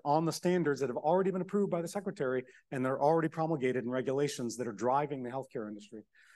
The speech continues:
So you'll see more of that. I mean, obviously that doesn't happen overnight, but that applies again to all of our, um, H H S agency partners. So we're working hard with C D C, F D A, N I H, hrsa, C M S, uh, you know, all those agencies to,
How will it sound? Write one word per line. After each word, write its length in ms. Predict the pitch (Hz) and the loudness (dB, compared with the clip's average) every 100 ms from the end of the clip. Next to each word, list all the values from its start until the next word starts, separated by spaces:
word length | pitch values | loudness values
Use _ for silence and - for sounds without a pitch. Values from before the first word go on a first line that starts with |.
| - | -2
So 160 | - 160 | 2 4
you'll 160 | 190 | 4
see 140 | 220 214 | 4 4
more 280 | 190 208 | 6 6
of 60 | 208 | 6
that. 240 | 202 214 175 | 6 4 4
I 60 | |
mean, 100 | 160 | 4
obviously 320 | 160 170 185 175 | 4 2 2 2
that 100 | 175 | 2
doesn't 160 | 160 | 0
happen 320 | 160 180 165 | 2 2 0
overnight, 500 | 165 151 156 170 233 220 - _ | 0 0 4 4 2 -2 -14 _
but 100 | 165 | 4
that 160 | 170 165 | 4 4
applies 340 | 165 165 151 | 4 2 4
again 260 | 151 151 120 | 2 2 2
to 100 | 139 | -4
all 420 | - 143 139 139 - _ | 2 4 4 0 -4 _
of 100 | 135 | -2
our, 140 | 127 117 - | -2 -2 -6
um, 300 | 127 120 120 147 | -4 -4 -4 -6
H 180 | 135 | -8
H 140 | 135 131 | -8 -10
S 120 | 113 | -10
agency 300 | 120 120 123 | -8 -10 -12
partners. 440 | 120 113 110 107 | -12 -12 -12 -10
So 120 | - 113 | -6 -4
we're 100 | 120 | -4
working 220 | 123 113 | -6 -6
hard 220 | 131 120 | -6 -4
with 100 | 117 | -6
C 140 | - | -6
D 100 | 135 | -8
C, 420 | 127 175 170 160 - | -4 0 2 2 -2
F 160 | 135 - | -10 -6
D 180 | 139 160 | 0 2
A, 300 | 160 147 147 | 2 0 -4
N 100 | 139 | -4
I 180 | 127 160 | 0 2
H, 340 | 175 170 - - - - | 2 2 -4 -12 -16 2
hrsa, 600 | 180 180 190 170 165 160 - - | 4 4 4 4 4 0 -8 -12
C 280 | - - 175 | -4 4 6
M 120 | 165 | 6
S, 440 | 170 185 180 - - | 4 2 0 -6 -6
uh, 100 | 156 | -4
you 80 | 143 | -4
know, 60 | 143 | 0
all 220 | 151 151 | 2 2
those 220 | 139 131 | 0 0
agencies 500 | 131 123 - 131 110 | -2 -2 -4 -4 0
to, 180 | 143 | 2